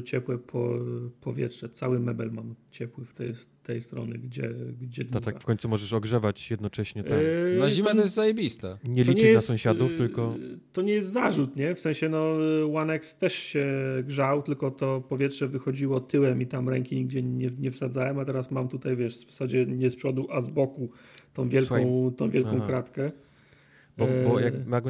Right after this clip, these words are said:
Speaker 2: będziesz miał Xboxa i PlayStation, to masz teraz dmuchanie ciepłem w górę i w bok. Możesz sobie tak ustawić, żebyś miał zawsze dobrą cyrkulację ciepłego powietrza w
Speaker 3: Bylebyś nie
Speaker 1: Jak
Speaker 3: skrzyżował strumieni.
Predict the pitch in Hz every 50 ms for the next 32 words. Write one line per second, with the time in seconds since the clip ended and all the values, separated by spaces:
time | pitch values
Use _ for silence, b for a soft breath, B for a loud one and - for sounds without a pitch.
0 | 117 - 117 120 120 127 120 117 127 117 98 113 107 - 107 117 120 - - -
1 | 120 110 - 117 110 - - 117 104 - - 107 110 120 127 - - 113 110 113
2 | 110 - - 113 113 110 107 - - - - 110 107 110 107 - 117 113 117 113
3 | - - 120 - 120 110 104 104 104 107 110 107 110 120 135 143 160 - 120 113
4 | 120 123 135 104 92 - - 104 104 98 98 - - 120 101 - - 117 107 -
5 | 113 - - 107 101 98 113 117 110 117 107 110 104 110 113 110 104 104 113 113
6 | - - 110 113 107 113 110 110 - - 117 - - 117 110 110 - - 117 110
7 | 107 - 113 - 117 104 107 110 127 131 127 123 - - 104 101 107 120 127 131
8 | 127 139 143 143 143 147 147 - 143 131 139 135 131 131 120 - 139 135 127 117
9 | 101 95 95 95 90